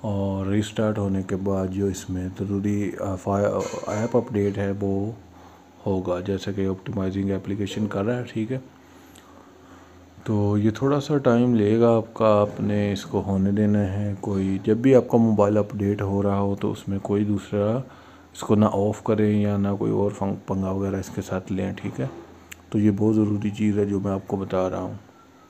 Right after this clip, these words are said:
पहले तो आपकी बैटरी जो है वो फिफ्टी परसेंट से ज़्यादा होनी चाहिए, ठीक है। तो हमारी ऐप जो है होगी, अब हमारा मोबाइल जो है वो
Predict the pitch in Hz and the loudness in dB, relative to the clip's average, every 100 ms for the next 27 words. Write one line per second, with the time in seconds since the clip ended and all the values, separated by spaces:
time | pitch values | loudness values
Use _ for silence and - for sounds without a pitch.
0 | - - - - - - 110 107 110 107 | -20 -20 -20 -20 -20 -2 0 2 2 0
1 | 117 107 101 98 - 110 107 98 98 101 | 0 2 2 0 -4 0 2 2 2 4
2 | 101 104 98 - 90 98 107 101 - 123 | 2 2 -4 -6 -6 -2 -2 -2 -2 0
3 | 104 90 90 90 90 87 92 92 107 135 | 0 0 -2 -6 -6 -6 -4 -6 -6 -6
4 | - - - - - 123 113 113 117 117 | -8 -20 -20 -20 -4 2 4 6 6 6
5 | 107 107 - - 104 104 98 95 95 107 | 4 0 -4 -2 0 2 0 0 -2 0
6 | 110 104 98 95 98 101 98 92 101 107 | 0 0 0 -2 -2 -4 -4 -2 0 0
7 | 101 107 98 107 | 0 0 0 -2